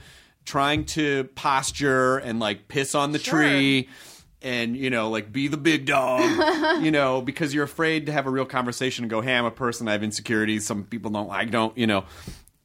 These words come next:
Speaker 1: That I, that I honestly, I just don't, I think people wouldn't, I think people don't believe it. But I do, but I do feel like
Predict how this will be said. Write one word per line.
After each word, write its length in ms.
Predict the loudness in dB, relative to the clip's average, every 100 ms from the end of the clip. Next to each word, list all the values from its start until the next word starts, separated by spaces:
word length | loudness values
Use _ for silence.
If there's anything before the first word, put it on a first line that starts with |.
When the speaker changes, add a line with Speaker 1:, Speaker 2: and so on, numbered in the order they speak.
| _ _ _ -20 -14
Speaker 1:
That 260 | -2 -2 0
I, 200 | 0 -2 -2
that 200 | -2 2
I 120 | 2
honestly, 640 | 2 0 -2 -2 0 0 -2
I 140 | -4
just 180 | -4 -4
don't, 260 | -2 -2 -4 -18
I 160 | -12 -4
think 200 | -4 -2
people 220 | 0 2
wouldn't, 280 | 2 2 0
I 100 | 0
think 120 | -2 -2
people 200 | -2 -2
don't 280 | 0 -2
believe 300 | 0 -2 -2
it. 200 | -4 -10
But 200 | -4 -4 0
I 120 | -2
do, 640 | -2 -2 0 2 2 -2 -6 -20 _ _ _
but 140 | 0 2
I 80 |
do 200 | 2 0
feel 220 | 0 2 2
like 340 | 4 2 -4